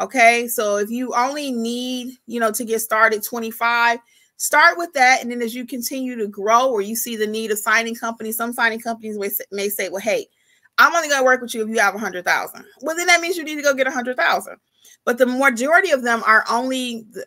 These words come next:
asking that you have twenty-five thousand, because don't forget, the signing companies also have insurance, okay? So we're not even trying to make mistakes, y'all. What we trying to do is make sure we go out there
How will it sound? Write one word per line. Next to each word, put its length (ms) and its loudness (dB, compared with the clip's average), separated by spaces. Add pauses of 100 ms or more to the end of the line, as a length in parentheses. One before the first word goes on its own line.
(120)
asking 400 2
that 160 -8
you 60 -8
have 160 -2
twenty-five 500 -8
thousand, 480 -8
because 240 -4
don't 180 2
forget, 540 2 (520)
the 80 -2
signing 400 4
companies 560 -6
also 800 0 (120)
have 480 4 (100)
insurance, 840 -6
okay? 340 -2 (300)
So 180 2
we're 160 -2
not 240 8
even 220 -6
trying 260 0
to 60 -4
make 200 -2
mistakes, 520 0
y'all. 260 2
What 140 -4
we 100 -10
trying 380 2
to 80 -6
do 180 -4
is 100 -4
make 160 -6
sure 140 -8
we 120 -8
go 180 -2
out 200 0
there 320 -2